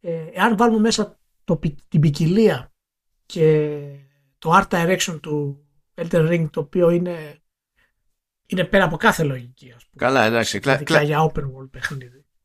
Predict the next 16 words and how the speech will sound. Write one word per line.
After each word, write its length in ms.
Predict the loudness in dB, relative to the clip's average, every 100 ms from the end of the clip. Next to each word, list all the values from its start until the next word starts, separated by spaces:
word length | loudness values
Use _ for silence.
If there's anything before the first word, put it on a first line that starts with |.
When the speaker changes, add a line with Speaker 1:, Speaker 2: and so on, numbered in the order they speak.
| _
Speaker 2:
κλασικά 420 | -2 -2 2 2
οι 40 | 2
Ιάπωνες, 400 | 0 -2 -10 -10
δηλαδή, 200 | -6 -4
αν 100 | 0
θα 60 |
Speaker 1:
Ναι, 60 | 0
Speaker 2:
πε-, 80 | 0
Speaker 1:
ναι. 100 | -2
Speaker 2:
αυτό 200 | -2 0
θα 60 |
το 60 | 0
πετύχουνε. 480 | 0 0 -2 -4 -4
Μπορεί 160 | 0
να 60 | 2
αποτύ-, 380 | 0 -2 -6